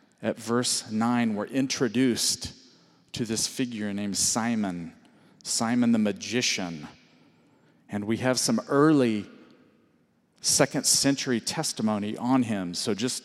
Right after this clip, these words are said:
within a generation, there's a guy named Justin Martyr,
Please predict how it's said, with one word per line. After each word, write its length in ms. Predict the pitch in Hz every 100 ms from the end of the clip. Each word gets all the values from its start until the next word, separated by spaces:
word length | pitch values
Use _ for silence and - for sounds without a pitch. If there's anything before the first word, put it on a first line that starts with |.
| - - - -
within 600 | 110 131 127 120 113 -
a 80 | 113
generation, 840 | 98 131 139 117 139 135 104 98
there's 180 | 104 104
a 60 |
guy 180 | 101 113
named 220 | 110 107
Justin 440 | 98 127 - 143 117
Martyr, 440 | 113 117 92 80